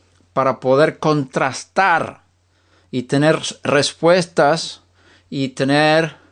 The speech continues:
una victoria en una situación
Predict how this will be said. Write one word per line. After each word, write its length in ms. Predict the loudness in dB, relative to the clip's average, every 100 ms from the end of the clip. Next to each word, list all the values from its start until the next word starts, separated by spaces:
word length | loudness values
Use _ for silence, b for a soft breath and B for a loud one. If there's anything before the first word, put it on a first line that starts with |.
| _ _ b b b b b b b b _
una 800 | -4 -2 0 2 2 0 -2 -6 -4
victoria 880 | -2 -2 -4 0 2 4 4 4 2
en 100 | 0
una 160 | 0
situación 840 | 0 -2 -2 -2 0 2 2 0